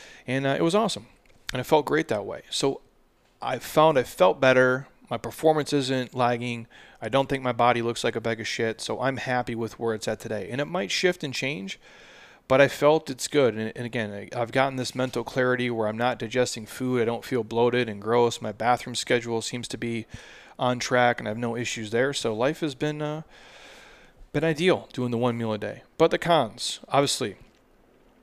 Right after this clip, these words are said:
it's not for everyone. Um, fasting in general and doing the one meal a day is, is strict. It is, uh, it's hard for a lot of people to do.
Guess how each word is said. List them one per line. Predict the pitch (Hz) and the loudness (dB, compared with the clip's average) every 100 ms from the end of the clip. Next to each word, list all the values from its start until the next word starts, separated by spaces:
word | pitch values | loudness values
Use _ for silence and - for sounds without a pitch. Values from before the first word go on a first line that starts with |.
| - | -8
it's | - 135 | -4 0
not | 147 135 | 2 2
for | - | 4
everyone. | 127 113 110 110 _ _ _ _ - | 2 2 -8 -12 _ _ _ _ -8
Um, | 110 104 101 101 - _ _ _ _ _ _ _ _ _ _ - | -6 -6 -10 -14 -20 _ _ _ _ _ _ _ _ _ _ -20
fasting | - - 147 160 - 127 110 131 _ _ _ - | -4 2 4 2 0 -4 -6 -12 _ _ _ -8
in | 131 120 | -6 -2
general | 135 131 110 107 110 | 0 0 -2 -4 -6
and | 135 135 127 120 | -4 -2 -2 -2
doing | 123 | -2
the | 120 | -2
one | 117 120 | -2 -2
meal | 120 117 | -4 -4
a | |
day | 113 117 113 | -2 0 -2
is, | 127 123 123 - - - | -2 -6 -4 -6 -6 -4
is | 131 131 | -2 -2
strict. | - 131 107 - - - _ _ _ - _ _ _ | -4 -4 -6 -6 -16 -20 _ _ _ -20 _ _ _
It | - 110 | -8 -6
is, | 110 107 107 | -4 -4 -2
uh, | 110 107 107 104 - - _ _ _ _ _ _ _ _ - | -2 0 -2 -2 -4 -10 _ _ _ _ _ _ _ _ -10
it's | 123 | -8
hard | - 131 135 | 2 4 4
for | - | 2
a | 131 | 2
lot | 127 | 2
of | |
people | 135 123 | -2 -8
to | - | -10
do. | 110 120 151 | -6 -4 -4